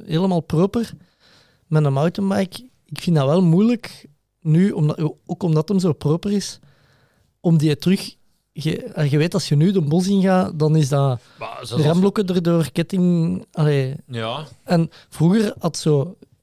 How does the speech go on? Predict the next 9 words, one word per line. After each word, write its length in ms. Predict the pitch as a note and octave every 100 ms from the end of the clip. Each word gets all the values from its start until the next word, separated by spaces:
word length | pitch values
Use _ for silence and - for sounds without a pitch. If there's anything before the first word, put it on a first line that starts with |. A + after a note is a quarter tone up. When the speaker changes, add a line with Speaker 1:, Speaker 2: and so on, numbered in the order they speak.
| _
Speaker 1:
je 360 | - D#3 D#3
ging 180 | D3 D3+
dan 140 | D3 C#3
een 120 | C3
toertocht 420 | F3 F3 G#3 -
rijden, 300 | G3+ G3+ F#3+
je 100 | -
spoot 600 | D3+ - D3+ D3+ - - _ _ _ _
je, 180 | - C#3+